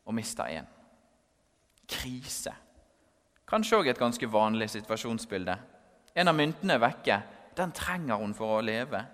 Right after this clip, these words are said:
til neste dag, sammen med sin familie. Hun leiter, og hun finner.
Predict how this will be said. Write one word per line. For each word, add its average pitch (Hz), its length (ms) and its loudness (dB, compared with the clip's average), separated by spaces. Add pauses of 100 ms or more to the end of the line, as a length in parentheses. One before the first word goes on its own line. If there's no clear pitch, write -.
(260)
til 113 160 -4
neste 117 320 -4
dag, 98 240 -2 (240)
sammen 120 320 -2
med 104 80 -4
sin 104 240 -6
familie. 95 400 -8 (1200)
Hun 95 160 -6
leiter, 160 640 4 (880)
og 104 80 -10
hun 104 160 -8
finner. 98 480 -12